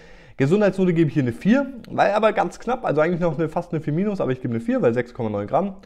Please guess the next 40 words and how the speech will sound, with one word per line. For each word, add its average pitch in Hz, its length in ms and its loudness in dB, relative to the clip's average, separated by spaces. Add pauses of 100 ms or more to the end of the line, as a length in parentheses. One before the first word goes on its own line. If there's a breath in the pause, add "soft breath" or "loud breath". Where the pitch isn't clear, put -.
(240 loud breath)
geht 120 160 0
an 117 80 4
meine 117 160 2
unter 110 220 -4
sieben 107 220 -4
Gramm 143 200 0
Grenze. 147 400 0 (400 loud breath)
Und 113 100 -4
deshalb, 117 340 2
ja, 98 200 4
am 107 100 2
Ende 127 160 0
keine 143 280 0
Gesundheitsempfehlung, 147 800 0
aber 120 540 2
es 110 160 -8
geht 110 160 0
auf 101 120 -2
jeden 101 180 -4
Fall 98 140 -4
noch 92 120 -8
schlechter 151 360 0
und 117 100 0
ein 117 80 -2
bisschen 143 340 0
besser 117 260 0
sogar 110 240 -2
vom 98 180 -12
Zuckerwert 120 420 -6
zumindest 104 360 -8
als 98 220 -10
die - 100 -6
anderen. 98 400 0 (300 loud breath)
So, 127 260 2
wir 156 120 6
haben 160 100 4
hier 151 120 0
natürlich 127 400 -6
unser 139 280 0
Weinglas. 160 540 -2